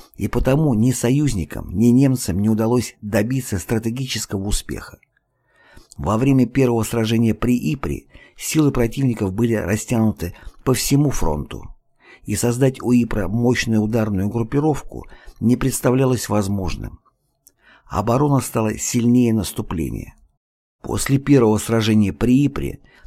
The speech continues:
на всём франко-германском фронте начался позиционный период войны.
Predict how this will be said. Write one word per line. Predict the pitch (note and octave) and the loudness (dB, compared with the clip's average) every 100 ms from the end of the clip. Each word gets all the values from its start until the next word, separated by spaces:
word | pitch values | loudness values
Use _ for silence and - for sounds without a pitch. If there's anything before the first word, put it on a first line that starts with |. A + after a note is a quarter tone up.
| _ | _
на | F2 A2 | -2 -2
всём | A#2 - C3 G#2 | 0 2 2 2
франко-германском | - A2+ G#2+ F#2+ G2 G#2+ G#2 G2+ - G#2+ | 0 0 0 -2 0 2 2 -2 -4 -4
фронте | - D3 B2+ - G#1+ - _ - _ _ | 0 0 0 -4 -12 -14 _ -20 _ _
начался | G2 - A2+ - C3+ | -6 -2 -2 2 0
позиционный | - G#2+ A2+ G#2+ - C3 B2 F#2 | 0 -2 0 -2 2 4 2 0
период | - F#2+ G2 F2+ | 0 0 0 -2
войны. | E2 F#2 F2+ B1 - | -4 -4 -4 -6 -10